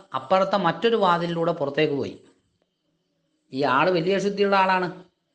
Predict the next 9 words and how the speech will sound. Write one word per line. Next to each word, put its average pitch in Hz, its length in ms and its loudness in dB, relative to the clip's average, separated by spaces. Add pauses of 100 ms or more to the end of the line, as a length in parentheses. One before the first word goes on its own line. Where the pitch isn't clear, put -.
(560)
ഫഹുവ, 170 260 4 (140)
അങ്ങനെ 240 340 4
ചെയ്യൽ 202 380 4 (180)
ബിലാ 156 300 2
ഗറദിൻ, 170 440 0 (680)
ഒരു 185 360 6 (180)
ലക്ഷ്യവുമില്ലാതെ, 165 1120 4 (180)
എന്തേലും 113 420 -4
കാര്യമുണ്ടെങ്കിൽ 240 960 0